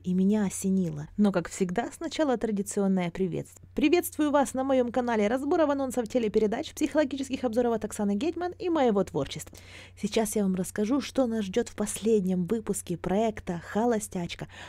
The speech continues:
А вы мне напишите, пожалуйста, в комментариях, какой холостяк вам нравится больше всего, Ксеш-,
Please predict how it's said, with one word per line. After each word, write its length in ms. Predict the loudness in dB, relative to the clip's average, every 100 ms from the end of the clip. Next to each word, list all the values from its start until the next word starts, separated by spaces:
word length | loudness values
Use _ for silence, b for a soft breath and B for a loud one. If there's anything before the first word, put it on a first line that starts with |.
| B
А 80 | 2
вы 100 | 2
мне 100 | 4
напишите, 400 | 2 0 0 0
пожалуйста, 420 | 0 0 0 -4
в 60 |
комментариях, 680 | -2 0 0 0 2 2 0
какой 240 | -2 -4
холостяк 460 | -2 -2 -2 -2 0
вам 80 | 0
нравится 340 | 0 -2 -2
больше 280 | -2 -2 -2
всего, 240 | -2 -2 -2
Ксеш-, 400 | 2 2 2